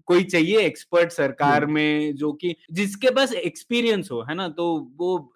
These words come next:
Speaker 1: दस पन्द्रह साल उन्होंने उस पर बिताए हो आगे जाके, तो हमारा जो गवर्नेंस का क्वालिटी है वो भी बेहतर होगा। तो ये एक
Speaker 2: बिल्कुल,
Speaker 1: चीज है,
Speaker 2: बिल्कुल।
Speaker 1: ठीक है।
Speaker 2: हम्म।
Speaker 1: तो एक, अ, ये मुझे लगता है संस्थान एकदम ही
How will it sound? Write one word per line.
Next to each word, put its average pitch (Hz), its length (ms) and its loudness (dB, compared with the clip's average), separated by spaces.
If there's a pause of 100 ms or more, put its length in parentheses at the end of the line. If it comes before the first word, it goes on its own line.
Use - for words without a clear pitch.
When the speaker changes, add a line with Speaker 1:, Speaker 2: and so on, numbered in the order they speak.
(140)
Speaker 1:
दस 175 240 -6
पन्द्रह 180 280 -4
साल 185 300 -2
उन्होंने 175 320 -4
उस 175 180 -10
पर 180 200 -4 (300)
बिताए 151 360 0
हो 156 280 -2
आगे 139 360 -6
जाके, 151 320 -6
तो 202 280 -8 (120)
हमारा 170 320 -2
जो 180 140 -2
गवर्नेंस 160 560 2
का 185 80 -4
क्वालिटी 151 480 -2
है 180 80 -4
वो 160 180 -2
भी 160 100 0
बेहतर 123 420 -4
होगा। 95 280 -12 (100)
तो 107 300 -20
ये 160 240 4
एक 151 200 0
Speaker 2:
बिल्कुल, 151 340 -4
Speaker 1:
चीज 101 220 -14
है, 101 60 -12
Speaker 2:
बिल्कुल। 123 200 -6
Speaker 1:
ठीक 147 200 -18
है। 147 100 -14 (280)
Speaker 2:
हम्म। 131 200 -12 (180)
Speaker 1:
तो 226 300 4
एक, 202 340 2
अ, 147 500 0
ये 156 180 4
मुझे 160 260 2
लगता 151 300 -4
है 147 120 -2
संस्थान 135 540 -6
एकदम 131 320 -4
ही 131 380 -4